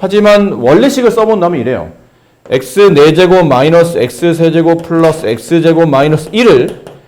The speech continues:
X 마이너스 일로 나누면 몫은 잘 모르겠고 나머지는 R로 쓴다. 뭐 선생님, R이 아닌 다른 문자로 쓰면 안 됩니까? 그건 네 마음대로 하세요. 뭐 A로 쓰셔도 되고,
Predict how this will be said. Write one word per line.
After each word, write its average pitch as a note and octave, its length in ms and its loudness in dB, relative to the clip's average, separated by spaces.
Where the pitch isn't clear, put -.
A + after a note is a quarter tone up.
X C#3 240 -6
마이너스 G3 400 0
일로 G3 160 2
나누면 D3+ 540 0
몫은 D#3 260 -6
잘 E3+ 120 2
모르겠고 D#3 680 0
나머지는 C3+ 500 -2
R로 B2+ 280 -2
쓴다. G2+ 420 -10
뭐 D#3 160 -4
선생님, F#3+ 180 0
R이 G3 180 2
아닌 C4 200 2
다른 E3 220 -2
문자로 A3+ 220 0
쓰면 A#3 180 0
안 C#3+ 60 0
됩니까? D3 360 -2
그건 D3 160 -10
네 C#3 100 -6
마음대로 A#2+ 320 -8
하세요. A2 220 -16
뭐 A#2 160 -6
A로 D3+ 200 2
쓰셔도 C#3 300 -8
되고, - 240 -14